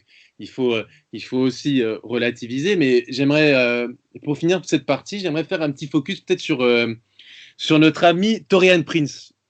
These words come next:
que je trouve très décevant. Euh, il avait fait un début de saison, euh, moi, qui m'avait plu personnellement, et j'étais très content de sa, sa re-signature. Et là, il est catastrophique dans cette série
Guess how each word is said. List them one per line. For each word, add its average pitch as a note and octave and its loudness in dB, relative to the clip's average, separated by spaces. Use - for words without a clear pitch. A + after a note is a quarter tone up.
que C#3 -10
je B2+ -6
trouve C3+ -8
très - -6
décevant. C3+ -2
Euh, A#2+ 0
il A#2+ 0
avait C3 0
fait D3+ -4
un E3 0
début C#3+ 0
de C#3 -8
saison, D3 -2
euh, A2+ -2
moi, C3+ 0
qui - -6
m'avait A#2+ 0
plu D3+ -6
personnellement, B2 -4
et B2 -2
j'étais B2+ -8
très G3 -4
content F3+ -6
de D3+ -6
sa, A#2+ -2
sa A2 -8
re-signature. A#2+ -6
Et A2 -4
là, C#3 0
il A2 -4
est C3+ 0
catastrophique - -4
dans A#2 -10
cette A#2 -14
série A#2 -4